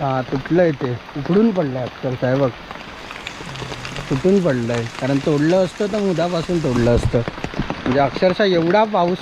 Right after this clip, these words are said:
चालू आहे तीन चार दिवसापासून रत्नागिरी जिल्ह्यामध्ये. आता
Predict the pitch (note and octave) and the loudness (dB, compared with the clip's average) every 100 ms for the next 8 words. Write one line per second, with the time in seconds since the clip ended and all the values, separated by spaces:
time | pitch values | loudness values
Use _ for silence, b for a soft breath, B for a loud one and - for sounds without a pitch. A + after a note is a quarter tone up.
0 | - D3+ C#3 D3+ D3 D3 C3+ D#3 D3+ D3 | 2 2 4 0 2 0 2 2 2 2
1 | D#3 D3 - D#3 C#3+ C3 D3+ D3+ D3 C#3+ | 4 2 2 2 2 0 2 2 2 0
2 | C3+ C#3+ C#3 B2+ C#3 - - - - - | 2 2 2 0 -2 -6 -12 -10 -10 -10
3 | - - - - - B2 | -8 -8 -10 -10 -8 -2